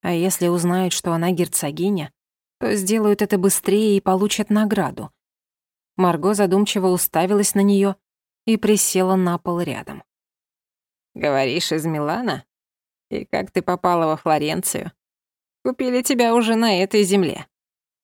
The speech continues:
«Может, меня похитили? Я отчётливо помню, что мы со служанкой пошли купаться к речке». Диана погрузилась в воспоминания, говоря медленно и тихо. Слова давались сложно.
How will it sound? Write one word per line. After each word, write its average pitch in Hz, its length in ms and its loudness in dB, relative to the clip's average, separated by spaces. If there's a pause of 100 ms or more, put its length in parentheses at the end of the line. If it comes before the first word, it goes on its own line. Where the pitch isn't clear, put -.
(300)
«Может, 190 480 -2
меня 196 340 0
похитили? - 680 -10 (840)
Я 202 200 -4
отчётливо - 540 -6
помню, 220 400 -4
что - 180 -6
мы 202 120 0
со 196 120 -4
служанкой 220 600 -4 (280)
пошли 190 320 -8
купаться 214 520 -6
к - 100 -8
речке». 226 460 -4 (960)
Диана 226 460 4
погрузилась 214 720 0
в - 20 -6
воспоминания, 196 840 2
говоря 196 360 2
медленно 190 640 2
и 196 40 0
тихо. - 500 -8 (600)
Слова 185 400 0
давались 185 440 2
сложно. 175 680 -4